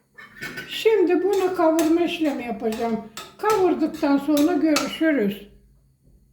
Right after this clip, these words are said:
Soğanım sekiz dakika kadar kavruldu. Soğanlar yumuşadı. Şimdi iki yemek kaşığı kadar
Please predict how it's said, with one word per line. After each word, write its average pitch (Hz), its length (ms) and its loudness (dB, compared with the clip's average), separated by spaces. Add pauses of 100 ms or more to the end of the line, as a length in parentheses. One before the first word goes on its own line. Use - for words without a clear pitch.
(140)
Soğanım 392 640 2
sekiz 415 460 0
dakika 339 520 -2
kadar 311 400 0
kavruldu. 302 680 0
Soğanlar 330 640 0
yumuşadı. 330 800 0 (840)
Şimdi 427 360 6
iki 370 360 6
yemek 427 460 6
kaşığı 359 380 -2
kadar 339 320 0